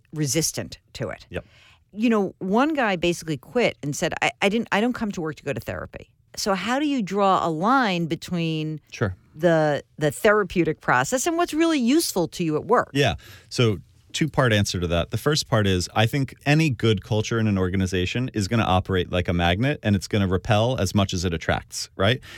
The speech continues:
Speaker 2: And that's a good thing. If you're, if you have a culture that's neutral, then you don't have a culture,
Speaker 1: Mm.
Speaker 2: right? And so I think, uh, like, Bridgewater, who's, who's an organization we've worked with in the past, is notorious for their culture, um, and it is a very polarizing one, but it's an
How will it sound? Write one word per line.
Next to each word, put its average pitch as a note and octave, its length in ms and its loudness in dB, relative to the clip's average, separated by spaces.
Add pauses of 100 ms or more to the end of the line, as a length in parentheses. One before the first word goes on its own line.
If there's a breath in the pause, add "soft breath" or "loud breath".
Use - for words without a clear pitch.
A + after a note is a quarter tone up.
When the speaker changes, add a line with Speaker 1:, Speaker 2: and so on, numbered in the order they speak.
(140 loud breath)
Speaker 2:
And B2 100 4
that's F#3+ 140 0
a - 40 -2
good A#2 280 0
thing. A#1+ 260 -8
If - 140 -10
you're, D3 240 0
if A#2 160 -4
you D3+ 100 2
have F3+ 120 0
a D3+ 40 -2
culture B2 380 0
that's F#2 260 0
neutral, B2 600 2 (520 soft breath)
then B2+ 140 4
you B2+ 60 6
don't D3 120 4
have A#2 120 2
a - 40 -8
culture, - 420 -4 (380)
Speaker 1:
Mm. C3 140 -16
Speaker 2:
right? G2+ 300 2
And A2+ 180 4
so A2+ 400 2
I A2 100 0
think, A#2+ 300 0 (100)
uh, G#2+ 180 0
like, G2+ 180 2
Bridgewater, A#2 520 2
who's, G#2 240 0 (100)
who's G#2 180 -2
an G#2 100 0
organization F#2+ 540 -2
we've F2+ 180 0
worked F#2 180 -4
with F#2 140 -4
in F#2 80 -4
the F2 60 -4
past, - 320 0 (220 loud breath)
is A#2 160 2
notorious A#2 840 0
for G2 180 -2
their E2 160 -2
culture, A#2+ 480 -2 (260 loud breath)
um, G2 240 4
and A2+ 140 4
it G#2+ 60 4
is G2+ 120 2
a A2 60 2
very A#2+ 240 2
polarizing F#2 640 0
one, F2 180 2
but A#2+ 160 2
it's A#2+ 140 0
an B2 100 0